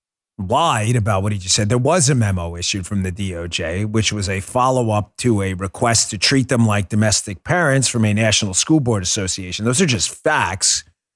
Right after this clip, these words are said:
Uh, Garland's just a liar. I mean, he's a coward. He's a chump. So it's not just that he lied. It's that liberals like Ed Kraserstein here, but I, I, I don't know who this guy is, but apparently blue checkmark guy who liberals seem to like. He's got glasses on in his avatar, so he's definitely tough.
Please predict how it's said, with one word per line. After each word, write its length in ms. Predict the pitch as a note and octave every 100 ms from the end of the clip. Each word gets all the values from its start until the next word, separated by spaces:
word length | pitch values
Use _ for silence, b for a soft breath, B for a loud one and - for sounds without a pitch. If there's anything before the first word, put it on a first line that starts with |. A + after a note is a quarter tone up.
| _ _ _
Uh, 140 | E2+
Garland's 380 | F2 G#3 G#3+ D#3
just 160 | A2+ G#2+
a 40 |
liar. 540 | D#2+ E3+ G3 A2+ D2+ D2+
I 40 |
mean, 160 | E2 E2+
he's 120 | F2+
a 60 | F#2+
coward. 500 | - D3 G2+ D2+ D2
He's 180 | -
a 40 | D#2+
chump. 400 | - C3+ D2 - _ _ _ _ _ _ _ _ _
So 80 | G#3
it's 100 | G#3
not 100 | D4+
just 140 | C4+
that 120 | A3 D#3+
he 80 |
lied. 200 | C3+ B3
It's 80 | F3
that 160 | D#3 C#3
liberals 300 | G#3+ A#3 F#3
like 160 | E3+
Ed 140 | F#3 E3
Kraserstein 720 | E3+ G3 E3 C#3 - A#2 A#2
here, 200 | A#2+ B2
but 200 | B2+ A2
I, 300 | A#2+ B2+ A#2+ C3 _
I, 80 | C3
I 20 | E3+
don't 100 | E3+
know 120 | C#3
who 60 |
this 180 | C#3 B2
guy 180 | D3+ A2
is, 300 | A#2 C#3 G2
but 200 | - F#2+ - _ _ _
apparently 300 | D#3+ D#3+ C3
blue 200 | A2 C#3+
checkmark 560 | - C#3+ B2+ C3+ A#2 F#2+
guy 280 | G2+ F#2+
who 180 | G#2 G#2
liberals 380 | G#2+ C#3 C#3 A#2+
seem 140 | A#2
to 100 | G2+
like. 160 | G2+ G#2+
He's 80 | D#3
got 160 | A3
glasses 480 | - E3+ G3+ D#3 A#2
on 180 | G#2+ G#2
in 60 | G#2
his 120 | G2
avatar, 400 | A#2 A#2 - F2
so 120 | -
he's 100 | F#2
definitely 440 | - A#2+ A2+ G2+
tough. 360 | F2 G#2 E2+ -